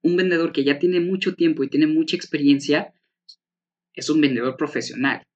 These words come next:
Saluda firmemente y con toda la seguridad del mundo de saber lo que está vendiendo, te dice,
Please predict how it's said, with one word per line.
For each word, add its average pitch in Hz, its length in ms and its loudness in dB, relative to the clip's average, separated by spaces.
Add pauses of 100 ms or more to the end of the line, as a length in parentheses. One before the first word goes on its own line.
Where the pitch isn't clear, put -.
(120)
Saluda 143 440 2
firmemente 180 800 4 (120)
y 156 140 0
con 143 180 2
toda 208 240 0
la 185 120 -4
seguridad 143 420 2
del 170 140 0
mundo 165 240 2
de 139 100 0
saber 139 340 -4
lo 180 120 -4
que 143 100 -4
está 135 240 -6
vendiendo, 139 600 0 (280)
te 131 140 0
dice, 160 400 0